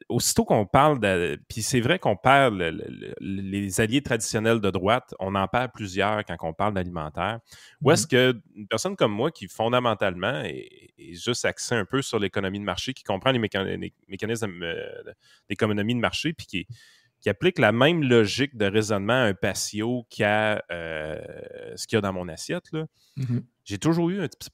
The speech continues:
Speaker 1: un peu de difficulté à comprendre ça. Pourquoi on est aussi émotif avec ce qu'on met dans notre assiette, alors qu'en réalité, c'est les mêmes mécanismes, c'est les mêmes chaînes d'approvisionnement,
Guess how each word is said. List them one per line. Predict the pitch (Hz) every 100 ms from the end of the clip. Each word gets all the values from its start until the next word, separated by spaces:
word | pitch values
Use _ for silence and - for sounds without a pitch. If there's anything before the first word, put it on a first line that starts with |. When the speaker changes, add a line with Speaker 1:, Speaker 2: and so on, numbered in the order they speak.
| -
Speaker 1:
un | 104
peu | 139
de | 143
difficulté | 98 - 98
à | 135
comprendre | 95 85 85
ça. | 143
Pourquoi | - - 202
on | 170
est | 101 -
aussi | 135 131 -
émotif | 190 143 104 - 156 160 -
avec | 98 95
ce |
qu'on | - 113
met | 127
dans | 139 110
notre | 95 92
assiette, | 87 - 76 - _ _ _ -
alors | 95 117 131
qu'en | 131 131
réalité, | 120 127 104 95 175
c'est | 170 87
les | 90
mêmes | 117 147
mécanismes, | 131 113 117 135 -
c'est |
les | 80
mêmes | 80 120
chaînes | 139 - 143
d'approvisionnement, | 113 - 104 95 98 92 104 120